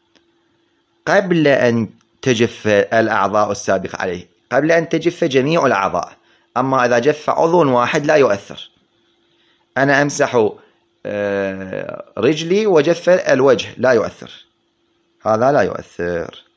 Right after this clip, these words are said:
نعم. قال التاسع: المباشرة. ما المراد بالمباشرة؟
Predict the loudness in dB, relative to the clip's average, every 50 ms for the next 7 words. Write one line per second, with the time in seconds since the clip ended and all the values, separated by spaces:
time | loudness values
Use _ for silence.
0 | _ _ _ _ _ _ -14 -12 -10 -10 -10 -14 -20 _ _ _ _ _ _ _
1 | _ _ _ _ _ _ _ _ _ _ _ _ _ _ _ _ _ _ _ _
2 | _ _ _ _ _ _ _ _ _ _ _ _ _ _ _ _ _ _ _ _
3 | _ _ _ _ _ _ _ _ _ _ _ _ _ _ _ _ _ _ _ _
4 | _ _ _ _ _ _ _ _ -8 -2 0 2 4 4 4 4 2 2 2 2
5 | 2 2 0 0 -2 -2 -4 -4 _ _ _ _ _ -2 -2 0 0 0 -2 0
6 | 0 0 0 0 0 -2 -2 0 0 0 -2 -4 -10 _ _ _ _ _ _ _
7 | _ _ _ _ _ _ -6 -4 -2 -2 0 2 2 2 2 2 0 0 -2 0
8 | 0 0 0 0 0 -2 -4 -4 -6